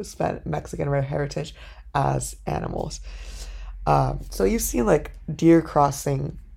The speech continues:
signs, exactly the same thing, but for people. Uh, not cool. Anyway, so Carlos takes on these stencils and takes on this image and stencils it over these found objects and landscapes. And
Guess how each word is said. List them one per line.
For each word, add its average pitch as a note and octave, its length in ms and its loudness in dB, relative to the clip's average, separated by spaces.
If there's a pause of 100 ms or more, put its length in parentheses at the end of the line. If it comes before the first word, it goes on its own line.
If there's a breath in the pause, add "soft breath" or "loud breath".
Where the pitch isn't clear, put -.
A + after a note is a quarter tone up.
signs, D#3 600 4
exactly F3+ 460 2
the F3 80 2
same D3+ 200 0
thing, C#3 340 -2
but - 280 -2
for D#3 120 2
people. - 480 -2 (260)
Uh, C#3+ 320 4
not E3+ 260 2
cool. - 280 -4 (640 loud breath)
Anyway, D#2 420 2 (680 loud breath)
so E2 380 2
Carlos F#2 640 0 (100)
takes - 340 -2
on E3 180 0
these F3+ 180 -4
stencils - 680 -4 (540)
and D#3 420 -4 (100)
takes E3 280 0
on D#3 180 0
this D3 220 -2
image C#3+ 400 -2
and D3+ 120 -2
stencils D#3 560 -2
it D#3+ 100 4
over C#3 380 0
these - 280 -4
found - 300 -2
objects - 480 -6
and - 100 -4
landscapes. - 720 -6
And C3+ 480 0